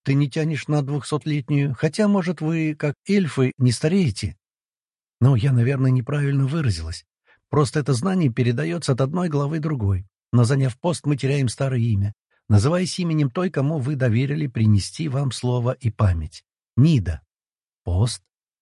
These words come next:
Очередной орден или секта? Что-то вас многовато на один метр этой комнаты». Как-то не сходились рассказы Творца про этот мир с тем, что я сейчас видел.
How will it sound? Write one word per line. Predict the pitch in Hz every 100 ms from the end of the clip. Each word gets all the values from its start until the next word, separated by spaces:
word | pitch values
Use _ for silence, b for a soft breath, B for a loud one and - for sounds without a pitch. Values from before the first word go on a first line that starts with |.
| _ _
Очередной | 101 101 110 110 110 113 107 -
орден | 110 110 101 113
или | 107
секта? | 117 190 - - 80 _ _ _ -
Что-то | - 208 - 202
вас | 175 185 -
многовато | 190 185 175 170 165
на | 165 175
один | 147 160
метр | 160 131 143
этой | 127
комнаты». | 147 131 90 85 76 - _ _ _ _ _ -
Как-то | 104 98 - 104 113
не | 104
сходились | 98 - 98 113 98 95
рассказы | 95 - 110 95
Творца | 95 104 92 117 107 101
про | 104 107
этот | 104 - 120
мир | 160 120 - _ _ -
с | -
тем, | 143 107
что | - 120
я | 117
сейчас | - 113 143 -
видел. | 131 80